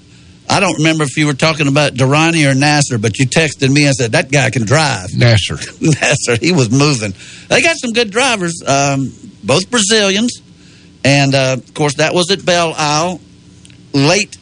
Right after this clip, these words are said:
Speaker 1: last Saturday, uh, when it was just one race right after another till almost midnight, if you include Tony Stewart's stuff.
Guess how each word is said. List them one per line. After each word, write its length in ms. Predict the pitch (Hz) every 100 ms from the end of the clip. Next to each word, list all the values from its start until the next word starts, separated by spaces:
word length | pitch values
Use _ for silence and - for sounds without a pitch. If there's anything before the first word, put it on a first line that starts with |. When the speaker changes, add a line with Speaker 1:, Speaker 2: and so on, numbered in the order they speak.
| -
Speaker 1:
last 260 | 135 117
Saturday, 580 | - 123 117 120 165 190 - - - - - -
uh, 560 | 113 113 113 113 113 110
when 180 | 131 123
it 60 |
was 100 | 113
just 180 | 117 110
one 220 | 123 147
race 360 | 131 143 139 123
right 220 | 139 139
after 300 | 143 131 123
another 400 | 123 147 147 127
till 200 | 131 117
almost 360 | 127 131 117 117
midnight, 520 | 160 120 110 135 - - - - - - - 110
if 160 | 110
you 100 | 120
include 400 | 117 110 127 123
Tony 240 | 143 135 113
Stewart's 460 | - 160 147 -
stuff. 300 | - 113 120